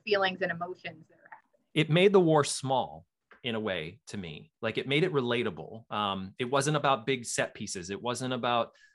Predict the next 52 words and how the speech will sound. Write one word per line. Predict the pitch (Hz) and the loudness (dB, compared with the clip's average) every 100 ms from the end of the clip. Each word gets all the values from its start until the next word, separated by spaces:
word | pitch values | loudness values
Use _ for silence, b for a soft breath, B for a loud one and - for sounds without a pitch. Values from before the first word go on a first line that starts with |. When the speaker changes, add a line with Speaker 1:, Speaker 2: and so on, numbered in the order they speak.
| _ - | _ -6
Speaker 2:
you | |
know, | 117 | -6
trying | 104 135 131 120 | -2 0 0 -2
to | |
be | 120 | -6
so | 113 120 | -4 -2
many | 117 | -2
different | 113 110 110 | -4 -6 -8
things | - 110 | -6 -4
again, | 104 107 101 | -4 -4 -4
like | 95 | -4
Billy, | - 101 98 - | -4 -4 -6 -6
Billy | 113 104 | -6 -4
Lynn. | 107 120 104 b b - | -2 -4 -6 b b -4
Um, | 117 101 95 - _ | -2 -2 -4 -12 _
but | 117 123 | -2 -2
it | 110 120 | -2 -4
brought | 120 131 - | 0 2 2
down | 131 123 120 110 | -2 0 -2 -4
to | - 113 107 | -4 -4 -2
a, | 110 104 - | -6 -8 -10
a, | 117 104 _ | -10 -10 _
like, | 107 | -6
a | 101 | -6
human | - 165 160 135 | -2 2 2 2
level. | 120 107 101 98 - _ | 2 2 0 -4 -10 _
These | 104 127 127 | -2 -2 2
guys | 131 123 | 0 0
have | 127 | -4
a | 131 | -2
mission. | 113 104 107 98 | -4 -4 -6 -6
They're | 98 | -8
trying | 98 - 110 110 | -8 -4 -2 -2
to | 110 | -4
accomplish | 104 107 104 98 | -2 -2 -2 -4
it. | 101 - | -6 -4
This | 117 104 | -6 -4
one, | 107 113 | -4 -4
this | 104 101 101 | -4 -6 -2
one | 110 | -2
soldier's | 107 107 98 95 | 0 -2 -4 -4
having | 104 98 92 | -6 -6 -8
a | |
crisis | - 98 - - | -6 -6 -6 -12
of | 82 | -8
faith. | 82 76 - b b b _ - | -8 -8 -14 b b b _ -10
And | 95 | -8
how | - - 110 | -4 2 2
does | 110 104 | 2 -2
that | 107 101 - | -2 -2 -2
all | 98 98 101 | -2 0 -2
intermix | 104 95 98 92 - | -6 -6 -6 -6 -8